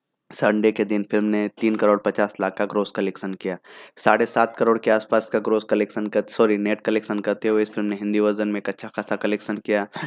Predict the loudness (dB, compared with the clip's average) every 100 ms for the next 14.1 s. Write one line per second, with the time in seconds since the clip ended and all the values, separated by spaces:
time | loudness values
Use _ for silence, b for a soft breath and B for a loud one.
0 | B _ B B B 6 6 6 2 2
1 | 4 6 6 4 0 -2 -2 -2 0 2
2 | 2 0 0 -2 0 0 0 2 0 2
3 | 0 2 2 2 2 0 0 -4 -6 -4
4 | -2 -2 -4 -2 0 0 2 2 2 2
5 | -2 0 -2 -2 -2 0 0 2 0 0
6 | 2 2 2 4 2 2 0 2 0 -2
7 | 0 0 2 0 4 2 4 4 4 2
8 | 0 2 2 2 -2 B B B 4 6
9 | 10 10 10 6 4 4 2 0 0 2
10 | 4 4 6 4 4 2 -2 -6 -2 0
11 | 2 0 0 -8 -8 -4 -2 -2 -2 -4
12 | -4 -2 -2 0 -2 0 0 0 2 2
13 | 2 2 -2 -2 -4 -4 -4 -4 -8 -10